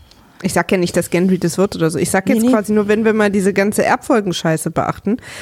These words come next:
Speaker 1: dann ist es Gendry versus Jon.
Speaker 2: Hm.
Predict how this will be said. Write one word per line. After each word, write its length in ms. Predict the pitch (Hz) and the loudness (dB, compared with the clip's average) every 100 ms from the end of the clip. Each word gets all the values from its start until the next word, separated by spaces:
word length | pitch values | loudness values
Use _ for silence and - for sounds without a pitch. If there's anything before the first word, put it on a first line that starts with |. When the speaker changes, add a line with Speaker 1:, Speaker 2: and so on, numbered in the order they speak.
| - | -6
Speaker 1:
dann 140 | - 247 | 0 0
ist 160 | - | 2
es 140 | 226 - | 0 0
Gendry 360 | 170 170 190 | 0 2 2
versus 340 | 190 220 247 - | 2 0 0 -4
Jon. 280 | - 262 170 - _ _ _ _ _ _ - _ _ _ _ _ _ _ _ _ - | 0 0 0 -8 _ _ _ _ _ _ -20 _ _ _ _ _ _ _ _ _ -6
Speaker 2:
Hm. 260 | 165 156 | -2 -2